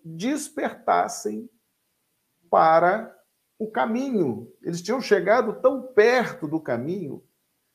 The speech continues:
O mestre nasce no seio da cultura judaica. Chegaram tão perto, mas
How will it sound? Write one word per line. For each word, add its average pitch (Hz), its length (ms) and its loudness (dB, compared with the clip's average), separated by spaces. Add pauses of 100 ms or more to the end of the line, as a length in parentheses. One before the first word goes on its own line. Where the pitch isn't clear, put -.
(520)
O 180 80 0
mestre 196 540 2
nasce 208 400 2
no 202 160 -2
seio 214 920 4
da 151 140 2
cultura 156 560 -6
judaica. 117 640 -4 (1040)
Chegaram 220 500 4
tão 254 280 -4
perto, 202 920 0 (200)
mas 233 800 -2